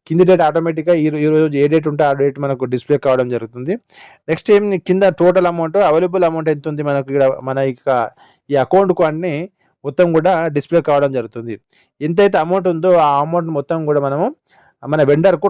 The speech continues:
ట్రాన్స్‌ఫర్ చేసుకునే అవకాశం మనకు ఉంటుంది. టోటల్ అమౌంట్‌లోకి వెళ్ళి మనకు ఎంతైతే మనం ట్రాన్స్‌ఫర్ చేయాలనుకున్నామో ఆ రిక్వైర్డ్ అనే ప్లేస్‌లో అక్కడ అమౌంట్ మనము ఎంటర్ చేయాలి. అమౌంట్ ఎంటర్ చేసి అక్కడ నరేషన్ ఉంది కదా, ఆ నరేషన్ అంటే దేని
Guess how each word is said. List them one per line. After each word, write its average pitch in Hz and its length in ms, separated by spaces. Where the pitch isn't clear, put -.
ట్రాన్స్‌ఫర్ 160 460
చేసుకునే 147 420
అవకాశం 143 380
మనకు 165 280
ఉంటుంది. 120 340
టోటల్ 196 300
అమౌంట్‌లోకి 190 440
వెళ్ళి 175 260
మనకు 160 280
ఎంతైతే 190 320
మనం 180 160
ట్రాన్స్‌ఫర్ 160 340
చేయాలనుకున్నామో 151 500
ఆ 127 100
రిక్వైర్డ్ 165 280
అనే 160 140
ప్లేస్‌లో 151 300
అక్కడ 156 180
అమౌంట్ 147 360
మనము 147 220
ఎంటర్ 151 220
చేయాలి. 113 300
అమౌంట్ 208 320
ఎంటర్ 196 240
చేసి 185 220
అక్కడ 180 160
నరేషన్ 185 380
ఉంది 175 180
కదా, 170 180
ఆ 143 60
నరేషన్ 175 360
అంటే 185 140
దేని 175 160